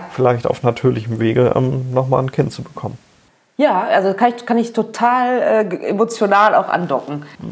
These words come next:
Speaker 1: Das, ja, ehrlich gesagt, <laughs> als sie, ähm,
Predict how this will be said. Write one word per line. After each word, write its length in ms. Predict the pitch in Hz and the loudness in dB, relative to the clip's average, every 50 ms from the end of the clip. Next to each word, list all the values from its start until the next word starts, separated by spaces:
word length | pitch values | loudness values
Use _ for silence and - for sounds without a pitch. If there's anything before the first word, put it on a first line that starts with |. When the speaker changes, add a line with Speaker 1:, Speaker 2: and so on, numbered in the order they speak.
| - 123 127 - - - | -10 -10 -10 -10 -6 -2
Speaker 1:
Das, 300 | - 127 127 - - - - - | 0 0 0 -2 -6 -10 -8 -6
ja, 300 | 110 107 110 123 127 - | -2 0 2 2 2 2
ehrlich 260 | - 131 139 165 165 - | 2 2 2 2 2 2
gesagt, 340 | 147 127 135 135 127 - - - - - - - - - - - | 2 2 2 2 2 -2 -6 -8 -10 -8 -6 -6 -6 -6 -8 -12
<laughs> 460 | 170 175 - - - - 143 - - | -12 -12 -12 -16 -18 -18 -16 -8 -4
als 200 | - 120 120 - | -4 -4 -2 -2
sie, 200 | - 110 104 107 | -4 -2 -2 0
ähm, 460 | 110 - 104 107 104 101 98 98 98 | 0 0 0 0 -2 -2 -6 -8 -10